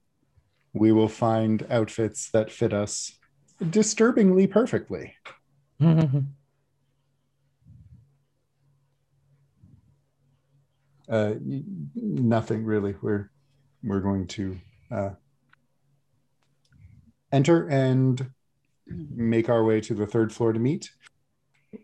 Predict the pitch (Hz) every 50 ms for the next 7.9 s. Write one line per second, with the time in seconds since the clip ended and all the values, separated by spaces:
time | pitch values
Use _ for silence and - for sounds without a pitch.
0 | _ - 139 139 139 139 135 - 156 160 202 - - 233 214 202 208 - 214 190
1 | - - 170 156 156 - - - 127 123 120 120 120 120 117 - _ _ _ _
2 | _ _ _ - 104 101 113 107 110 110 113 113 110 110 110 110 110 113 110 -
3 | _ _ - - - - - - 110 101 98 104 101 98 101 98 98 98 95 95
4 | 92 - - 117 113 113 107 - - 101 90 104 143 165 - _ _ _ _ _
5 | _ _ _ _ _ _ _ _ _ _ _ _ _ - 101 101 104 107 107 101
6 | - - - - - - _ - - _ _ _ _ _ _ _ - - 104 101
7 | 104 104 98 107 104 104 101 101 101 - - 107 101 101 101 98 104 120